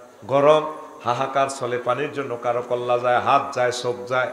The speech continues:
তোরা হোলাইন খালি disturb করস, ভিতরে হান্দা, এই জন্য তো করে আইন বললে মানা করছি।"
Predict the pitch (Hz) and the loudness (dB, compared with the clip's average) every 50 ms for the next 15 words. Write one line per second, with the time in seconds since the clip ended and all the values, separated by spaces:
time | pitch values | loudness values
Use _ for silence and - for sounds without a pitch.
0 | - - - - - - - - - - - - 127 127 135 131 131 147 156 151 | -8 -14 -18 -18 -20 -20 -20 -20 -20 -18 -10 -4 2 4 4 4 4 4 6 6
1 | 151 147 143 156 156 160 151 151 156 147 151 156 156 151 - 147 139 139 143 143 | 6 6 4 0 0 0 0 -2 -2 -2 2 2 2 2 4 2 2 2 2 -2
2 | 147 143 - 135 135 127 135 135 135 135 139 120 123 120 123 123 123 123 117 123 | -4 -6 -2 -2 -2 0 2 2 2 2 2 0 -2 -2 -2 -4 -2 -2 -2 0
3 | 123 123 123 123 123 123 123 123 123 120 123 120 123 123 120 127 120 - - 123 | 0 -2 -2 -2 -4 -4 -4 -2 -2 -2 -2 -2 -2 -2 -4 -4 -10 -10 -10 -10
4 | 123 113 - | -10 -10 -12